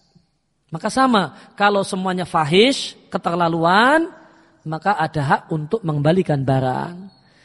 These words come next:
Jika pembeli itu membeli barang dan dia terkecoh sehingga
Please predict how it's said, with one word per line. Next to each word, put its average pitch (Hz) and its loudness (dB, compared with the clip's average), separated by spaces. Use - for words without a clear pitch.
Jika 147 -10
pembeli 190 2
itu 175 -4
membeli 151 0
barang 196 6
dan 147 -2
dia 165 0
terkecoh 214 4
sehingga 160 2